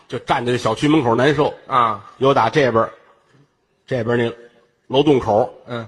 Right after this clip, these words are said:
Speaker 1: 出来一女的。
Speaker 2: 哦，女的。
Speaker 1: 长得可好看了。
Speaker 2: 哦。
Speaker 1: 谦儿赶紧过去。
Speaker 2: 嗯。
Speaker 1: “哎，你好。”
Speaker 2: 嗯。
Speaker 1: “哎呀，于老师。”
Speaker 2: 嗯。
Speaker 1: “对，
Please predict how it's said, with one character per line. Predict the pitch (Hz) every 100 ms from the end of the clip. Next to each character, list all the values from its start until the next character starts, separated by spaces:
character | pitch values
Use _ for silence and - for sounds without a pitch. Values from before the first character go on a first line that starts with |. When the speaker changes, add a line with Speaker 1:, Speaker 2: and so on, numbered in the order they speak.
| -
Speaker 1:
出 | - 123
来 | 123
一 | 123
女 | 110 98
的。 | 107 - _ _ _ _
Speaker 2:
哦， | 87
女 | 90 85
的。 | 78 80
Speaker 1:
长 | - 76 90
得 |
可 | 98 135
好 | 120 92
看 | - 98
了。 | 73 _ _ -
Speaker 2:
哦。 | 82 80 -
Speaker 1:
谦 | -
儿 | 131
赶 | 107 131
紧 | 113
过 | 120 101
去。 | 101 - 220
Speaker 2:
嗯。 | 180
Speaker 1:
“哎， | 135 _ _
你 | 196
好。” | 190 151 - _ _ -
Speaker 2:
嗯。 | 90
Speaker 1:
“哎 | 269
呀， | 330
于 | 262 285
老 | 370 208
师。” | - 185 - -
Speaker 2:
嗯。 | 123
Speaker 1:
“对， | 226